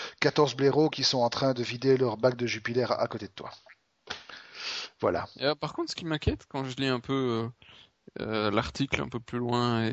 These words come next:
Speaker 2: et certaines, euh, euh, hypothèses, c'est que Google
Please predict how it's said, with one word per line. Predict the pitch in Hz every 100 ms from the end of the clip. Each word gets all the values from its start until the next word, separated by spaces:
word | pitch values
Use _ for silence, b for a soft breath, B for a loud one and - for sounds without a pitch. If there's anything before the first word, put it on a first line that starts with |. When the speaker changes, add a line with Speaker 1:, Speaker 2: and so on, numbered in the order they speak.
| -
Speaker 2:
et |
certaines, | - 127 - 120 113 110 113 - B B B B B - -
euh, | 113 60 62 57 53 - - 50 - - - - - - - _ _ _ 101
euh, | 104 85 80 50 - - -
hypothèses, | 135 127 131 - 160 220 220 180
c'est | - -
que | 131 127 - B B B -
Google | 120 120 143 156 151 131 117